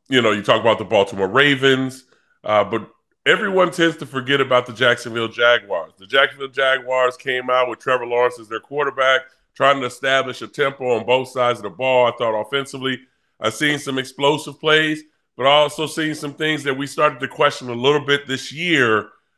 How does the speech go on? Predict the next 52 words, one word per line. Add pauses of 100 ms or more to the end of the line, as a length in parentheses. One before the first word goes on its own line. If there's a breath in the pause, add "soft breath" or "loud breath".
(160)
uh,
of (400)
the
consistency
of, (160)
of
their
offense. (280 soft breath)
What
we
would
be
able
to
see.
Would
it
be
E
T
N?
Would
it
be
more
Ridley?
Would
it
be
a
Ingram? (420)
Uh,
we
just
weren't
seeing
it
consistently,
and
they
had
some
explosive
plays
and
created
some
big
plays
for
'em,
which